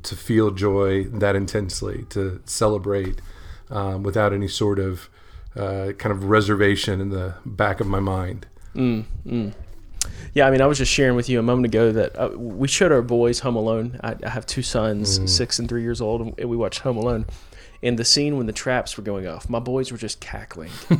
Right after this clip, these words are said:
Speaker 1: <laughs>
Speaker 2: just cackling. It was so much fun seeing how much fun they were having.
Speaker 1: Uh-huh.
Speaker 2: Um, and, and, you know, it, there's something kinda nostalgic about that, you know, remembering,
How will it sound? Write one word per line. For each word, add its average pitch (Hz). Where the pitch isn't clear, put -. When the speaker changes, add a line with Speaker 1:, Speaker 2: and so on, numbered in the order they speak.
Speaker 1:
<laughs> -
Speaker 2:
just 147
cackling. 117
It 135
was 131
so 151
much 135
fun 117
seeing 139
how 123
much 117
fun 110
they 113
were 101
having. 95
Speaker 1:
Uh-huh. 104
Speaker 2:
Um, 107
and, 117
and, 120
you 131
know, 120
it, 151
there's 147
something 165
kinda 165
nostalgic 156
about 113
that, 95
you 110
know, 113
remembering, 117